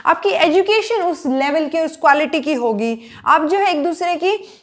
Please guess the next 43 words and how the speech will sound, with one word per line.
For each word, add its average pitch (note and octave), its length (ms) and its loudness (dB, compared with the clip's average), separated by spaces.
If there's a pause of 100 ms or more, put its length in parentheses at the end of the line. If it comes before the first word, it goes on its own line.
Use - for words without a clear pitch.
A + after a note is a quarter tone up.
(120)
आप D#4+ 280 2
साइंसेज F#4 600 2
के F#4 140 -2
बारे D4+ 280 0
में, D#4 160 0
रेशनल D#4+ 640 -2
थिंकिंग E4 380 0
के E4 100 -2
बारे C4 280 0
में D#4 160 0
जब B3 160 0
जानते A3+ 380 -2
होंगे, A#3 400 -2 (300)
तो F#4+ 100 2
उस G#4+ 280 2
बेसिस F#4+ 440 2
पे E4 140 -2
जो C#4+ 140 0
है C4+ 140 -2
फिर D4 440 -6
पीस D4+ 300 -2
रहेगा, A#3 640 -2
ऐसा A#3 200 -6
इनका G3+ 500 -6
मानना F3 280 -6
है। E3+ 240 -14 (300)
हेडक्वार्टर C4+ 480 4
जो D#4 120 0
है F4 220 0 (320)
वो D4+ 80 2
पेरिस D4+ 440 2
में F#4 160 0
है C#4 220 -2
और F4 240 0 (260)
more D#4+ 240 4
than G4 360 2
fifty G4 360 0 (120)
field E4 260 0
offices C4 500 -2
हैं A#3+ 80 -2
इनके A3+ 340 -2
around G#3 460 -4 (100)
the C#4+ 80 -2